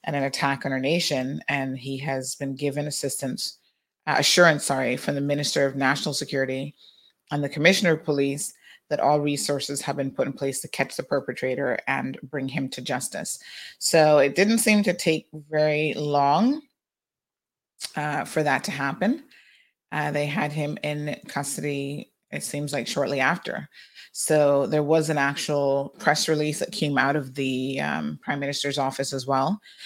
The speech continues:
<clears throat> in relation to this. So the four children are Kamani Smith, fifteen-year-old girl, Shamari Smith, a ten-year-old, and Kafana Smith, a five-year-old. And then she had a little boy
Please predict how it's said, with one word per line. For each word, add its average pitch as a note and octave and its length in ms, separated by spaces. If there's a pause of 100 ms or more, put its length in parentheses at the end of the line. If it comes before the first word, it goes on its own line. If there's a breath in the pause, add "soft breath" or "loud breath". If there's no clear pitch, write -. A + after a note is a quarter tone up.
<clears throat> - 300
in F3+ 640
relation C#3+ 460
to C#3 120
this. E3+ 420 (1000)
So C#3+ 500
the D3+ 140
four D#3+ 260
children D#3 640 (400 loud breath)
are C#3 300
Kamani C#3 460
Smith, F3 360
fifteen-year-old C#3 760
girl, D#3+ 440 (360 soft breath)
Shamari C#3 460
Smith, D3+ 360
a - 80
ten-year-old, D#3+ 880 (400 soft breath)
and D3 160
Kafana D#3 460
Smith, C#3+ 340
a C#3 40
five-year-old. D3 960 (520 soft breath)
And C#3+ 420
then D3 200
she D3 140
had D3 160
a C#3+ 60
little D#3+ 220
boy C#3 520